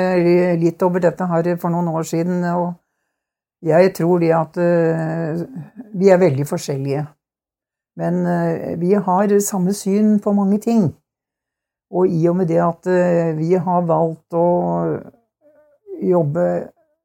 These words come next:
med denne med frivilligheten, så har vi, eh,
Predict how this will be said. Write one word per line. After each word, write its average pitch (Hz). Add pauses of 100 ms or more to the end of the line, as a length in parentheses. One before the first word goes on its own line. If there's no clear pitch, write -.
(100)
med 165
denne 160
med 160
frivilligheten, 175 (1500)
så 185
har 160
vi, 170 (200)
eh, 151